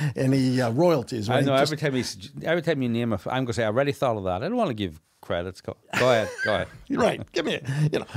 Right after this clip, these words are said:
Speaker 1: yeah, it doesn't have to be executive producer,
Speaker 2: Okay.
Speaker 1: but producer would be fine.
Speaker 2: I, I
Speaker 1: How
Speaker 2: appreciate
Speaker 1: about, um, the attack by a vagrant on Paul Pelosi, Nancy Pelosi's husband, in his home?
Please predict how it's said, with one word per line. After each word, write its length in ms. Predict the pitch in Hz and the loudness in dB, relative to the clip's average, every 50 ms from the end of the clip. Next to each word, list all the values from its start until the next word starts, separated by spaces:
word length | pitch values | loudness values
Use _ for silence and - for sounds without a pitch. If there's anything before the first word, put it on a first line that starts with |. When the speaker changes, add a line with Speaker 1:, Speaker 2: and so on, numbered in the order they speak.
| 120 - - | -8 -6 -4
Speaker 1:
yeah, 260 | - - - - - | -4 -4 -4 -4 -6
it 80 | - 214 | -6 -2
doesn't 240 | - 233 226 190 240 | 0 0 0 2 0
have 100 | 190 151 | -2 -2
to 40 | 160 | 0
be 120 | 185 160 147 | 0 0 0
executive 640 | 123 104 95 123 127 101 - - - - 90 - | 0 0 -2 -2 -2 -4 -4 -8 -12 -12 -12 -10
producer, 340 | - 104 85 98 107 110 104 | -10 -8 -4 -2 0 0 0
Speaker 2:
Okay. 80 | 98 95 | 2 0
Speaker 1:
but 140 | 147 - - | -2 0 0
producer 440 | 156 156 143 185 180 147 - 139 | -2 0 4 4 4 4 2 0
would 80 | 113 92 | -4 -6
be 60 | 92 | -8
fine. 200 | 85 - 90 - - | -10 -10 -12 -12 -8
Speaker 2:
I, 140 | - 104 104 | -6 -6 -6
I 400 | 101 - - - - - 95 90 - | -6 -6 -10 -8 -8 -8 -8 -4 0
Speaker 1:
How 120 | 165 202 | 0 0
Speaker 2:
appreciate 80 | 196 202 | 2 2
Speaker 1:
about, 300 | 190 175 156 - - 151 | 2 0 0 -2 0 2
um, 300 | 147 135 123 113 104 - _ _ _ _ - - - - _ _ _ - _ | 2 2 2 -2 -6 -10 _ _ _ _ -20 -20 -20 -20 _ _ _ -20 _
the 160 | - 139 143 | -4 -2 -2
attack 460 | 147 - - - - 202 226 240 - - | -2 -2 -4 -2 -2 -2 -2 -2 -4 -2
by 140 | 202 180 | 0 2
a 120 | 160 147 135 | 2 2 2
vagrant 600 | 113 110 127 139 143 139 117 117 135 120 104 117 | 0 2 2 2 2 2 0 0 -2 -2 -2 -2
on 160 | 110 98 90 | -4 -4 -6
Paul 320 | - - - 107 101 104 82 | -6 -4 -4 -4 -4 -4 -6
Pelosi, 720 | - - 107 101 104 101 95 90 - - - 110 104 98 90 - - - - - | -6 -6 -4 -2 -2 -2 -2 -4 -4 -4 -2 -2 -4 -4 -6 -10 -18 -18 -8 -4
Nancy 320 | - 131 139 117 - 120 101 | 0 0 0 0 -2 -6 -6
Pelosi's 600 | - - 113 107 107 104 98 - 101 87 - - | -4 -4 -2 0 0 -2 -2 -2 -4 -4 -6 -4
husband, 440 | - 165 151 113 87 - - - - - - - - - - - - - - 196 | 0 0 0 0 -2 -6 -8 -10 -8 -8 -10 -12 -12 -14 -14 -14 -12 -8 0 2
in 140 | 214 220 | 4 6
his 200 | 214 208 190 147 - | 8 6 6 6 2
home? 300 | 156 170 135 - - | 0 0 -2 -2 -6